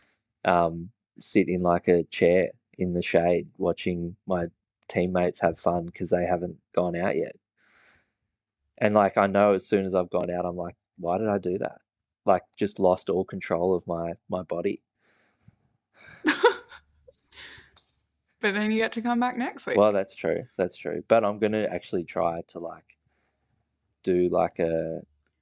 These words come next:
Speaker 1: some kind of meditation before I get to the game, just to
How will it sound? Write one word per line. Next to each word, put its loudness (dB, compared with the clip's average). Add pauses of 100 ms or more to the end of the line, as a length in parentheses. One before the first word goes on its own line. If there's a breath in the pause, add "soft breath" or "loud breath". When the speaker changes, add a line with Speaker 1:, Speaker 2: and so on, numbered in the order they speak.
Speaker 1:
some -6
kind -2
of -6 (840)
meditation -2 (580)
before 0
I 2
get -4
to -8
the -2
game, -4
just -14
to 0